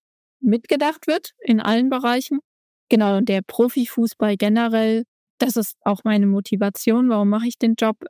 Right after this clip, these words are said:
Weil ich glaube, dass er eine zentrale Rolle spielen kann und auch eine zentrale Rolle spielen sollte, indem er eben den Menschen dieses Thema Nachhaltigkeit, das hatten wir ja, das ist, das ist nicht schön, das,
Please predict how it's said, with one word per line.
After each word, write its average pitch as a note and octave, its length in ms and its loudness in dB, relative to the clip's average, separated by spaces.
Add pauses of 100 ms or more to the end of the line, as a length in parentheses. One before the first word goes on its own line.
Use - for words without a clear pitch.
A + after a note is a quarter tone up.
(320)
Weil A3 120 2
ich - 140 -8
glaube, A#3+ 360 2
dass A3 200 0
er G#3+ 80 2
eine G3+ 140 2
zentrale G3 480 -2
Rolle G3 240 0
spielen G3 420 -2
kann G3 300 -2 (520)
und G3+ 260 -2
auch G#3+ 120 -2
eine A3 160 0
zentrale A3 460 0
Rolle G3+ 260 2
spielen G3+ 380 0
sollte, A3+ 420 0
indem A3+ 380 2
er A3+ 140 2
eben G#3+ 300 2 (480)
den G#3+ 160 6
Menschen A#3 760 4 (220)
dieses G#3+ 300 -2
Thema G#3 280 2
Nachhaltigkeit, G#3+ 1040 0
das - 240 -8
hatten A3+ 220 0
wir G#3+ 100 2
ja, G#3 180 0
das G3+ 180 -2
ist, - 220 -8 (120)
das G3+ 180 -2
ist - 240 -6
nicht A3 260 2
schön, A#3 540 2
das, G#3+ 100 -2